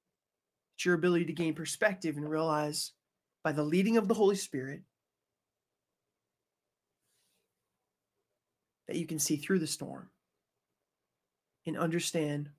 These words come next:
what God has for you through the storm. I truly believe this with my whole heart,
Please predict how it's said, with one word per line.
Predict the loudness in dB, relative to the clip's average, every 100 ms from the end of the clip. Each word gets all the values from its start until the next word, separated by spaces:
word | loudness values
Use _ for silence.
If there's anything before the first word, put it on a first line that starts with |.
| _ _ _ _ -4
what | -2
God | 2 2 2
has | 0 0 0
for | 0 2 2
you | 2 -2 -6 _ _ -2
through | 0
the | 0
storm. | -2 -4 -6 -10 _ _ _ _ _ _ _ _ _ _ _ _ _ _ _ _ _ _ _ _ _ _ _ _ _ _ _ _ _ _ _ -20 _ 4
I | 6
truly | 6 8 8 8 8
believe | 8 8 6
this | 4 2
with | 4
my | 4
whole | 6 4
heart, | 4 -4 -6